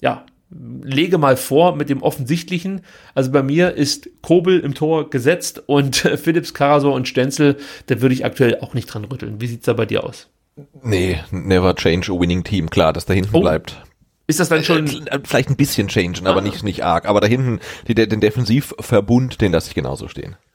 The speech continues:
Speaker 1: Also dann auch Mangala und Endo als Doppelsechs?
Speaker 2: Ja, auf jeden Fall.
Speaker 1: Okay, da gehe ich auch mit. Ähm, dann gucken wir mal aufs Mittelfeld. Also, ähm, die Jungs, die dann das Spiel antreiben sollen, möchte ich mal so sagen.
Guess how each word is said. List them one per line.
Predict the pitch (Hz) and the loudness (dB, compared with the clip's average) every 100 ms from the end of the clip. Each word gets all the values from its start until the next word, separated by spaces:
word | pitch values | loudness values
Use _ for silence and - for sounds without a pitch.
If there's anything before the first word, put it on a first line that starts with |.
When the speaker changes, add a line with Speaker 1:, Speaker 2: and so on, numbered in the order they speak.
| _ | _
Speaker 1:
Also | 127 123 | -2 0
dann | 131 | 0
auch | 123 123 | 0 0
Mangala | 123 127 120 113 | 0 2 2 0
und | 117 | -2
Endo | 113 117 110 | -4 -2 0
als | - 117 | 0 -2
Doppelsechs? | - 110 101 - - _ _ | -4 -6 -8 -12 -16 _ _
Speaker 2:
Ja, | 107 120 | 0 2
auf | 104 | 2
jeden | 98 82 | 2 0
Fall. | - - - - | -4 -6 -10 -10
Speaker 1:
Okay, | 120 - | -10 -8
da | 107 | -10
gehe | 110 | -10
ich | 107 | -8
auch | - 127 | -4 0
mit. | 202 202 - - - - | 0 -2 -10 -20 -20 -6
Ähm, | - 139 139 139 135 135 - | 2 6 6 2 -4 -6 0
dann | 143 147 143 _ - - | 0 0 -10 _ -20 -12
gucken | - 185 | -4 0
wir | 185 | 2
mal | 160 | 2
aufs | 131 - | 2 2
Mittelfeld. | 160 202 202 196 208 | 0 0 0 2 2
Also, | - 135 135 135 131 127 | 2 2 2 2 2 0
ähm, | 123 120 120 110 _ _ _ _ _ _ - - - | -2 -2 -6 -10 _ _ _ _ _ _ -16 -14 -6
die | |
Jungs, | 113 131 131 | -2 -2 0
die | 127 | 2
dann | 123 120 113 | 2 0 -2
das | 117 | -4
Spiel | - 131 | 0 0
antreiben | - 165 - 143 151 | 2 0 0 0 2
sollen, | 139 147 151 | 2 0 -2
möchte | 156 | -4
ich | 143 | -2
mal | 151 | 0
so | 151 | 2
sagen. | 139 143 147 | 2 2 -2